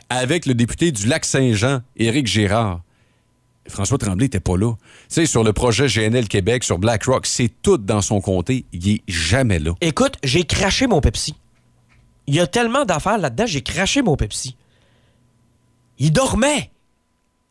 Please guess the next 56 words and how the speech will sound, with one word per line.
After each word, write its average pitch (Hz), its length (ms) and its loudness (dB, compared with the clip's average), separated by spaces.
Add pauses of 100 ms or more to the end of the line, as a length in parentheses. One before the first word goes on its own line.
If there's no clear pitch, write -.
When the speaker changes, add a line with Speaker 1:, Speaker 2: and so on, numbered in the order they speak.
(260)
Speaker 1:
Il 95 100 -4
était 127 160 0
pas 151 120 2
là 208 60 2
parce 202 160 -2
qu'il 131 120 -4
dormait. 127 420 0
Speaker 2:
Puis 185 120 -2
il 214 80 2
est 214 40 0
trop 277 220 2
fatigué 269 800 -2 (400)
à 151 100 0
cause 269 240 2
du 156 120 -4
projet 214 300 2
de 277 60 -2
la 208 100 4
laïcité. 190 480 0
Il 262 80 0
était 247 220 2
même 262 280 -2
pas 359 180 0
sur 226 160 -4
le 156 60 -4
comité. 185 520 0 (800)
Il 131 120 0
était 339 200 2
même 349 180 0
pas 440 140 2
en - 20 0
commission 262 320 2
parlementaire. 180 760 0
Speaker 1:
Mais 85 100 -2
non. 90 180 -2 (140)
Speaker 2:
La 180 120 0
seule 403 220 0
chose 370 240 0
qu'il 208 120 2
y - 20 4
a 220 40 2
eu 240 80 4
à 208 80 2
faire 226 220 0
dans 170 100 0
le 143 60 -2
débat 139 240 0
de 185 60 -2
la 156 80 0
laïcité, 147 480 0
là, - 120 -4
c'est - 140 -2
la 165 100 2
journée 185 280 0
du 170 100 -2
bâillon. 160 420 2